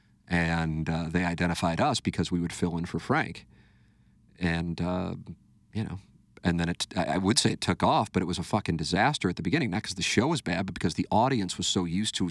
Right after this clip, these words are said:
a certain style, kinda like us with Balloon Party, um, that they hated it. And then they could tell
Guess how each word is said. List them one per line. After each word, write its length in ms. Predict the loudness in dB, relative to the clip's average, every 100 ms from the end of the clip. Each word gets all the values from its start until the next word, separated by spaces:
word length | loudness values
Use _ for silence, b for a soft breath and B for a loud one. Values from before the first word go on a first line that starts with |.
| 0
a 60 |
certain 420 | 0 2 2 2 -2
style, 440 | 0 4 4 4
kinda 180 | 2 2
like 160 | 2 0
us 140 | 0
with 120 | 0
Balloon 300 | 0 0 0
Party, 380 | -2 -4 -6 -6 B B B B B B B B 2
um, 600 | 6 6 4 0 -4 -8 -4
that 180 | 0 2
they 120 | 0
hated 420 | 0 2 2 2 2
it. 260 | 0 -2 -12 b b b b b b _ _ _
And 220 | 4 6
then 340 | 4 4 2 2
they 140 | 2
could 180 | 0 0
tell 560 | 4 4 4 2 0